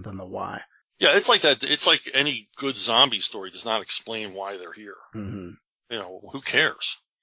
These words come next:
Speaker 2: You know, it's this, it's the scenario. There's that series, I watched the French version of it, The Returned, and they never really explain why that happened either. You know, people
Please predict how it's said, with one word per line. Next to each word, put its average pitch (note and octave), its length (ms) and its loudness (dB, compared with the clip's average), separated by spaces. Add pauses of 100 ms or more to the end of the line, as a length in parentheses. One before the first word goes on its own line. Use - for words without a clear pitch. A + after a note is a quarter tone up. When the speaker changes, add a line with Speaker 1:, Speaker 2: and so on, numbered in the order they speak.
(300)
Speaker 2:
You G#2+ 60 -8
know, G2 180 -6
it's - 220 0
this, - 240 -4
it's - 240 -2
the - 80 -2
scenario. G2 640 -2
There's A#2 220 0
that B2 140 4
series, A#2+ 640 2 (760)
I A#2+ 100 4
watched C3+ 280 4
the A2+ 60 -4
French C3 340 -2
version G2 320 -6
of F#2+ 120 -8
it, F#2+ 80 -14
The F#2 100 -6
Returned, G#2+ 640 -6 (120)
and - 200 -16
they A#2 120 -6
never B2 220 -2
really A2+ 240 -2
explain G2+ 440 -2
why G2+ 240 -4
that G#2+ 220 -2
happened - 400 -12
either. G2 240 -4 (100)
You A2 80 -10
know, G#2+ 60 -8
people A2 340 -4